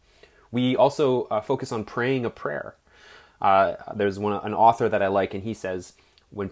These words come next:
Christians ask you if you're a Christian, they mean, 'What date and time did you pray this prayer?'" So a memorable experience.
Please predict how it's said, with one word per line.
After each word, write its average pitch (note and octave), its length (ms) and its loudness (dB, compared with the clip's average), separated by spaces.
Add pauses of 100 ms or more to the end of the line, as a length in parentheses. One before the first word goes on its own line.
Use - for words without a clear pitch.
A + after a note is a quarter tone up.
(120)
Christians C#3 460 -4
ask A2 260 0
you G#2+ 140 -2
if G2 120 -4
you're G2 100 -2
a F2+ 40 -4
Christian, F#2+ 380 -8
they F#2 120 -8
mean, F2+ 260 -8
'What F#2 200 -8
date F2 300 -6
and E2 100 -16
time C#2+ 480 -14
did D2+ 180 -16
you E2+ 60 -12
pray D2 240 -14
this C#2 220 -18
prayer?'" - 320 -14 (360)
So A#2+ 200 0
a G#2+ 40 2
memorable A#2 440 0
experience. - 800 -12